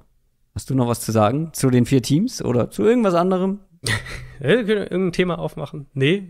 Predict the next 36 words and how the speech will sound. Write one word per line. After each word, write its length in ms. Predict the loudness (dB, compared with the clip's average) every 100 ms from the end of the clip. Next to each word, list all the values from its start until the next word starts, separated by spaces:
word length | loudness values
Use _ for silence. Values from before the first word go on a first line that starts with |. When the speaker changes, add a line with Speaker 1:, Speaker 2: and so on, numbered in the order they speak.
| -16
Speaker 2:
ich 160 | -16
glaube, 440 | -6 -6 -4 -6 -6
äh, 220 | -6 0
Speaker 1:
Eistee. 600 | 2 2 -2 -2 0 0
Speaker 2:
stimmt 440 | -2 4 4 4 4
nächstes 380 | 4 4 -2 2
Mal 180 | 2
bitte 180 | 2 0
deutlicher 480 | 4 6 6 4 4
ab, 40 |
Speaker 1:
Orangenlimonade. 600 | 2 2 0 0 -2 -4 -2
Speaker 2:
wenn 180 | 0
wir 80 | 0
euch 280 | 2 0 -2
fragen, 300 | 0 0 0
welche 220 | -4 -4
Division 340 | -4 -4 -4 -4
wir 80 |
machen 240 | -6 -6 -6
sollen. 300 | -4 -4 -6
Das 180 | -8 -2
waren 460 | 0 0 -2 -6
Speaker 1:
Ja, 60 | -10 0
viele 80 | 2
bleiben 120 | 4 2
Speaker 2:
fünfzig 240 | 4 6
Komma 320 | 6 6 4 2
eins 320 | 2 2 2 -4
zu 140 | -2
neunundvierzig 580 | 2 2 2 0 0 2
Komma 200 | 0 0
neun 200 | -2 -4
Prozent 420 | -8 -4 -4 -2
bei 140 | -6
dieser 320 | -6 -8 -8 -10
Woche. 240 | -12